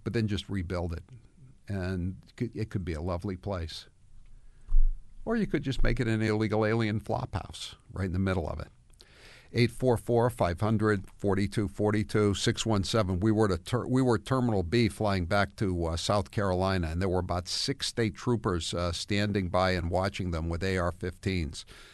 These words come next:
We were like, "What the hell's going on?" So happy I moved out of Massachusetts. Isn't everyone? And every, every week there's another eleven hundred people that say, "I'm so happy I'm moving out of Massachusetts."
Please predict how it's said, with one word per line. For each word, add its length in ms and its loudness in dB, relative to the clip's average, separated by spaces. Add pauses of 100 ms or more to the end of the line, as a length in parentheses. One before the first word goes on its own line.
(320)
We 100 6
were 140 6
like, 220 2
"What 360 -2
the 160 -4
hell's 340 2
going 280 0
on?" 240 0
So 240 0
happy 400 -2
I 80 -2
moved 260 -2
out 160 -2
of 80 -8
Massachusetts. 920 -8 (840)
Isn't 220 -2
everyone? 480 -2 (840)
And 140 -2
every, 300 2
every 220 -2
week 200 -4
there's 160 -4
another 240 -2
eleven 320 -2
hundred 280 -2
people 320 -6
that 200 -8
say, 380 -6 (560)
"I'm 60 -10
so 200 -4
happy 440 -4 (100)
I'm 140 -8
moving 340 -4
out 140 -2
of 60 -2
Massachusetts." 880 -8